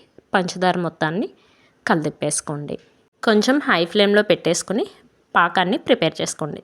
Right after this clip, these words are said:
ఫాస్ట్గా అయిపోతుంది. So పాకాన్ని ఇలా అయితే హై ఫ్లేమ్‌లో పెట్టేసి నేను ప్రిపేర్ చేసుకుంటున్నాను.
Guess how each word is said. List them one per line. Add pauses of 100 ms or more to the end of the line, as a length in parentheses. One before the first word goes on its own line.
(160)
ఫాస్ట్గా
అయిపోతుంది. (580)
So (480)
పాకాన్ని (420)
ఇలా
అయితే (460)
హై
ఫ్లేమ్‌లో
పెట్టేసి (120)
నేను
ప్రిపేర్
చేసుకుంటున్నాను.